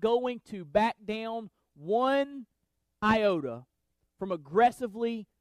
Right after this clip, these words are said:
going after the nations. Can, can I just remind you that there are over five billion people that are lost and headed for hell in our world?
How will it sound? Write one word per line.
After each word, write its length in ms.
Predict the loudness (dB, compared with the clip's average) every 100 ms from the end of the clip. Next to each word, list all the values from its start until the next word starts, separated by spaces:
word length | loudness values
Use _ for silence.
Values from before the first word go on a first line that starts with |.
| -4
going 340 | 0 2 0 -2
after 340 | -6 -6 -12
the 120 | -10
nations. 440 | -8 -8 -8 -20 _ _ _ _ _ _ _ _ _ _ _
Can, 120 | -6 -4
can 140 | -2 -4
I 40 |
just 120 | -6
remind 480 | -6 -2 0 -2 -8
you 140 | -4
that 200 | 0 2
there 240 | 2 0 0
are 460 | 2 2 2 -2 -8 _ _ _ _ _ _ _ 0
over 220 | 0 0
five 560 | -4 -2 0 -2 -4 -2
billion 360 | 0 -2 -6
people 320 | -8 -8 -6
that 120 | -4 -4
are 80 |
lost 440 | -6 -4 -2 -4 -8
and 100 | -12
headed 360 | -2 0 -2 -8
for 120 | -12
hell 300 | -8 -8 -8
in 60 | -12
our 140 | -12
world? 340 | -12 -12 -14